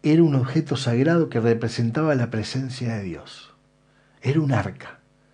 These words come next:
que representaba la presencia de Dios. Dios mismo había hecho hacer esa arca de manera precisa para que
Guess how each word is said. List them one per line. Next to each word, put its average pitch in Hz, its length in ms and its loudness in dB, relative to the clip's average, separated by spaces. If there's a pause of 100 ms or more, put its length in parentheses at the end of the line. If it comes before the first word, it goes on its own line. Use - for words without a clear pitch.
(580)
que - 120 -4
representaba 110 600 0
la 120 120 0
presencia 113 600 -6
de 113 60 -6
Dios. 98 220 -8
Dios 170 280 2
mismo 170 340 2
había 131 260 4
hecho 139 360 -2 (280)
hacer 143 320 -2
esa 123 300 0
arca 139 420 -2 (1300)
de 110 140 0
manera 117 420 0
precisa 110 800 -2 (1500)
para 107 240 0
que 120 420 0